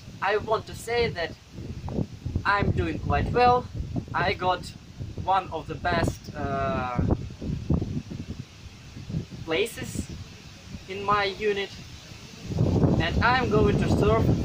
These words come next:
fourteen months more than I served already. Wait,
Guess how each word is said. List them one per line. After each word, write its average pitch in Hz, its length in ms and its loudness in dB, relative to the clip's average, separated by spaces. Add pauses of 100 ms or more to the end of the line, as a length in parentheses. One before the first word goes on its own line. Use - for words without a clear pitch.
(120)
fourteen 226 640 4 (380)
months - 480 6
more 359 340 4 (520)
than - 180 2
I 196 260 4 (600)
served 220 360 4 (1200)
already. 143 280 -4 (100)
Wait, 147 160 -2